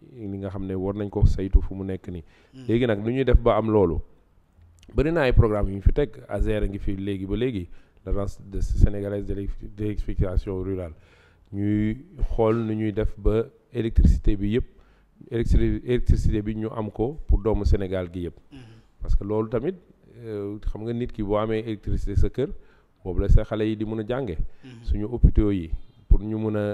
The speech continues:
Speaker 1: euh, faj suñu malade yi, électricité daf ci, daf ci, daf ci bokk tamit.
Speaker 2: Mm.
Speaker 1: Ak yeneen ak yeneen. Bu ñu demee sax ci wàllu transformation,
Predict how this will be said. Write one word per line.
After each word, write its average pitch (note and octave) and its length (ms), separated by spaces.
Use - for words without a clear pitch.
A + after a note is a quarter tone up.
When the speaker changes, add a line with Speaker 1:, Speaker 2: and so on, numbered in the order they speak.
Speaker 1:
euh, G2+ 300
faj G#2 240
suñu G2 260
malade G2 320
yi, D#3 200
électricité G2+ 840
daf G2 200
ci, F#2+ 100
daf G2 160
ci, A#2 120
daf G2+ 220
ci G#2+ 120
bokk G2+ 300
tamit. A2 340
Speaker 2:
Mm. - 100
Speaker 1:
Ak A2+ 140
yeneen B2 280
ak A#2 100
yeneen. B2+ 300
Bu G2 80
ñu G#2+ 100
demee G#2 240
sax A#2 220
ci A2+ 80
wàllu A2 260
transformation, A2+ 840